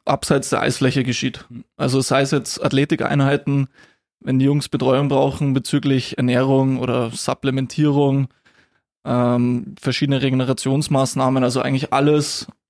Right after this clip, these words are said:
Speaker 1: wo sie Fragen haben, was jetzt nicht direkt das Eishockey betrifft,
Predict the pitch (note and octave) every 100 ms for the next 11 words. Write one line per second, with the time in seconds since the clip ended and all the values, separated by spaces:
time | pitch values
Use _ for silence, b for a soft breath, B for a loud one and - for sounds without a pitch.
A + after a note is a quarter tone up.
0 | _ C#3+ C3+ C3+ C3 B2+ - B2 B2+ D3+
1 | E3 C3+ C#3+ C#3+ D3 D3 _ _ C3 B2
2 | C3+ - D3 - C3+ C3+ C3 - C#3+ D3+
3 | D#3+ - C#3+ - E3 F3+ -